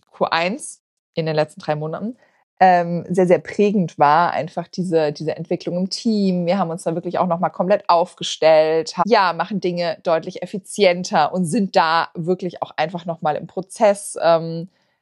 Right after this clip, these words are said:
gerade. Und ja, bin sehr gespannt, wie sich das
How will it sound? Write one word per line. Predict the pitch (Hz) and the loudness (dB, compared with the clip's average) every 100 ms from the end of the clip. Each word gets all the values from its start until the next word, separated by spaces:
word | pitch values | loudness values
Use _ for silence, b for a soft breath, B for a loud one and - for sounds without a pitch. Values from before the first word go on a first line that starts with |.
| _ _ | _ _
gerade. | - 165 165 165 175 170 170 190 _ _ _ _ _ _ | -2 0 2 2 4 4 2 -2 _ _ _ _ _ _
Und | 175 160 160 156 - - - _ _ _ | -2 0 -4 -8 -10 -14 -16 _ _ _
ja, | 220 - - _ _ - - | -2 -2 -2 _ _ -20 -16
bin | 165 | -6
sehr | 180 | -4
gespannt, | 160 - - 156 165 - | -2 -4 -2 -2 -2 -6
wie | |
sich | 165 160 - | -6 -8 -6
das | 151 143 151 - | -2 -2 -2 -8